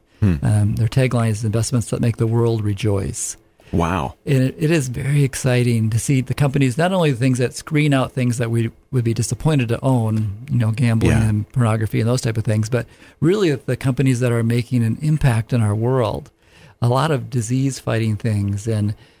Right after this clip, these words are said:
Speaker 2: um, just organizations that go into a community and bless that organization with how they're structured.
Speaker 1: Okay.
Speaker 2: So it's been very exciting to see the impact our investing is having in a positive way.
Speaker 1: Would you say that those investments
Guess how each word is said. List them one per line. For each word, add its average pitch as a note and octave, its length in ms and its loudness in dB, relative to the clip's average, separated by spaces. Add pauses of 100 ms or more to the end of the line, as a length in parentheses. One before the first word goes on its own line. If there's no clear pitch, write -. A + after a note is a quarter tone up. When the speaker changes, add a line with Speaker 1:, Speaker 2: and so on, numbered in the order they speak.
(140)
Speaker 2:
um, G2+ 400 -2 (220)
just D3+ 240 -2
organizations B2+ 720 0
that A#2 140 -2
go - 140 0
into C3 180 0
a A#2+ 40 -2
community B2 480 0
and G#2 220 -2 (140)
bless C3 380 -4
that - 160 -2
organization A#2 580 0
with G#2 100 -2
how A2+ 180 0
they're G#2 160 -2
structured. - 680 -6
Speaker 1:
Okay. E2+ 380 0 (400)
Speaker 2:
So - 180 -6
it's C3+ 200 0
been A#2 320 0 (100)
very C#3 300 2
exciting A2+ 520 -2
to G#2+ 80 0
see A2 340 0
the G#2+ 180 -2
impact A#2+ 520 0
our A#2 160 0
investing A2 420 -2
is G#2 120 -2
having G#2+ 260 0
in G#2 160 0
a - 20 -2
positive G#2+ 520 -4
way. D#2+ 420 -4
Speaker 1:
Would A#2 160 2
you A#2 80 2
say A#2 300 0
that E2 280 0
those G2 320 0
investments G2 640 -2